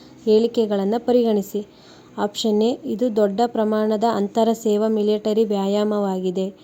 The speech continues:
ಆಪ್ಷನ್ ಬಿ ಇದನ್ನು ಅಮೆರಿಕ ಸಂಯುಕ್ತ ಸಂಸ್ಥಾನ ನಡೆಸಿತು. ಸರಿಯಾದ ಉತ್ತರ ಆಪ್ಷನ್ ಎ. ಪ್ರಶ್ನೆ ಆರು, ಭತ್ತದ ಬೆಳೆಗೆ ಸಂಬಂಧಿಸಿದಂತೆ ಈ ಕೆಳಗಿನ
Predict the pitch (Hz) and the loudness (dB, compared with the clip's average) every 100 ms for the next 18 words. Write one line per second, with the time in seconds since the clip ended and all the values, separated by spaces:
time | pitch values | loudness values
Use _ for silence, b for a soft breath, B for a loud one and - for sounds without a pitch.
0 | B B B - 202 - 220 214 247 277 | B B B -10 -8 -4 -4 -2 -4 -6
1 | 233 208 226 247 226 214 214 226 240 254 | -4 -2 0 -2 -4 -2 0 0 0 -4
2 | 247 226 214 220 - 240 233 220 - 214 | -4 -4 -2 -4 -4 -6 -4 -6 -6 -6
3 | 202 240 240 233 - 208 196 - - - | -4 0 0 -2 -4 -8 -10 -12 -20 -20
4 | - - - - - 233 254 254 254 240 | -20 -20 -20 -18 -8 -2 0 2 2 2
5 | 233 - 214 233 285 - 226 - - 240 | 0 0 0 -2 -4 -4 -4 -2 0 4
6 | 233 226 - - - - - _ - - | 6 4 0 -10 -20 -20 -20 _ -10 -6
7 | - 254 254 226 220 214 214 294 - 202 | 0 2 4 4 4 4 0 -2 -8 -2
8 | 214 214 - 262 262 226 226 233 240 240 | -2 0 0 2 2 2 2 4 2 2
9 | 226 220 233 240 233 240 214 208 254 233 | 0 2 2 2 0 0 0 0 0 0
10 | 254 254 226 220 220 | 0 0 0 2 2